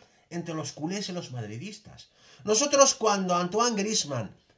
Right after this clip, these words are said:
se ha reído en nuestra cara, y el peor presidente de la historia del Barça, Bartomeu,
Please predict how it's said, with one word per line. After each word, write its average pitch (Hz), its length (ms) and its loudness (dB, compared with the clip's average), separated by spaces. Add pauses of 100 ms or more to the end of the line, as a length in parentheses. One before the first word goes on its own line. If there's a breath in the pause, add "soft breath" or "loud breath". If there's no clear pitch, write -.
(140)
se - 200 -6
ha 175 140 -2
reído 170 380 -6
en 127 60 -6
nuestra 120 340 -10
cara, 196 340 -4 (180)
y 143 120 -8
el 123 120 -6
peor 151 200 -10
presidente 131 580 -10
de - 520 -20
la 113 60 -10
historia 160 240 -6
del 143 140 -4
Barça, 120 260 -8
Bartomeu, 127 560 -6